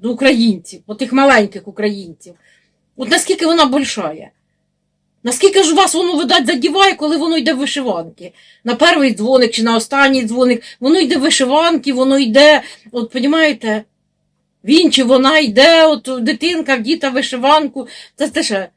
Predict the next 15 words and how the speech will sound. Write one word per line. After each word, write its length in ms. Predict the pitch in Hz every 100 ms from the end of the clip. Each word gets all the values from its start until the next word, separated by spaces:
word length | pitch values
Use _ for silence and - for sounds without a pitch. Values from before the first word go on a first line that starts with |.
| _
надо, 200 | 262 330
щоб 200 | - 269
глечик 420 | 277 233 208 196 202
ваш 200 | 190 -
кацапський 520 | 208 208 185 - 185
на 80 | 196
голову 320 | 208 214 214
наділо 400 | 220 240 349 240
йшло. 400 | 214 190 165 151 _ _ _ _ _ _ _ _ _ _ _ _ _ -
Боже, 280 | 240 247
наскільки 520 | 226 233 - 381 359 302
ви, 540 | 320 330 311 262 247 226 - _ -
наскільки 440 | 254 - 381 403
ви 120 | 370
убогі? 640 | 349 285 247 196 147 160